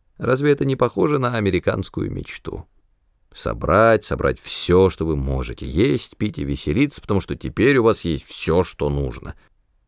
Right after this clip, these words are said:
Такой образ мышления присущ нашей культуре, и мы следуем ему. Иисус говорит на это. Но Бог сказал ему: «Безумный, в сию ночь душу твою возьмут у тебя. Кому же достанется то, что ты заготовил?»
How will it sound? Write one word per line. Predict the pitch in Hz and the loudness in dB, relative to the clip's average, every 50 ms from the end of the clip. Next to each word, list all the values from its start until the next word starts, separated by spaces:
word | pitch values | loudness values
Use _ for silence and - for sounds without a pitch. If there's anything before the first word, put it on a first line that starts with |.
| _ _ - | _ _ -8
Такой | - - - 160 190 | -2 2 4 4 4
образ | 170 160 165 156 - - | 4 4 2 0 0 0
мышления | 120 101 - 143 156 143 135 131 | -2 0 2 2 2 2 2 0
присущ | - 117 107 101 - 143 139 123 - - - - - | 0 0 -2 -2 0 -2 -2 -2 -4 -8 -10 -6 -2
нашей | 110 110 110 101 - 110 | 0 0 0 0 -2 -4
культуре, | 95 - 107 98 87 - 82 73 69 60 - - - _ _ _ _ _ _ _ _ _ | -4 -2 -4 -4 -4 -4 -4 -4 -4 -6 -8 -12 -16 _ _ _ _ _ _ _ _ _
и | - - | -6 -4
мы | 67 69 | -2 -2
следуем | 69 - - - 147 - 73 62 58 58 | -2 0 2 2 2 2 0 -4 -4 -6
ему. | 58 58 53 - - - - _ _ _ _ _ _ _ _ _ _ _ | -8 -8 -8 -10 -12 -14 -16 _ _ _ _ _ _ _ _ _ _ _
Иисус | - 67 67 - - 147 139 127 | -4 -4 -4 0 -2 -2 -2 0
говорит | 135 65 64 62 - - - - | 0 0 0 0 -2 -2 -4 -6
на | - 57 58 | -8 -6 -6
это. | 57 - - - - - _ _ _ _ _ _ _ _ _ _ | -8 -8 -10 -14 -16 -18 _ _ _ _ _ _ _ _ _ _
Но | - 67 69 80 | -4 -2 0 2
Бог | 95 123 123 - | 2 0 0 -2
сказал | - - - 95 85 82 71 62 60 | -6 -4 -4 -2 0 0 -2 -2 -2
ему: | 58 57 55 57 53 - - _ _ _ _ _ | -4 -6 -6 -8 -8 -8 -12 _ _ _ _ _
«Безумный, | 76 73 98 98 85 90 107 104 85 69 64 62 67 - - _ _ _ _ _ _ _ _ _ _ | 0 2 2 2 2 2 0 0 0 -2 -4 -6 -8 -12 -16 _ _ _ _ _ _ _ _ _ _
в | - - | -12 -10
сию | - - 78 73 78 110 139 135 | -4 -2 0 0 2 2 2 2
ночь | 123 123 131 123 95 85 | 2 2 2 2 0 -2
душу | 78 76 113 135 127 - - | 0 2 2 2 2 0 -2
твою | - - 98 98 107 113 110 | 0 4 4 4 6 6 4
возьмут | 98 95 92 85 92 107 117 98 - | 4 2 2 0 -2 -2 -2 -4 -6
у | - | -6
тебя. | 69 - 64 60 58 55 73 - - _ _ _ _ _ _ _ _ _ _ _ _ | -8 -8 -6 -6 -6 -6 -8 -10 -14 _ _ _ _ _ _ _ _ _ _ _ _
Кому | - - 73 104 139 | -4 0 0 2 2
же | 123 127 117 | 2 2 2
достанется | 104 104 98 - - 120 113 98 82 73 - - - | 2 2 2 0 -2 -2 0 0 -2 -2 -2 -4 -4
то, | - _ _ - 135 147 110 | -4 _ _ 0 2 2 2
что | 92 - - 80 | 0 -2 -6 -4
ты | - - 87 | -4 -2 -4
заготовил?» | 76 78 82 82 85 82 - _ - 71 69 73 - 52 - - | 0 0 0 0 0 -4 -4 _ -6 -6 -4 -4 -6 -10 -10 -14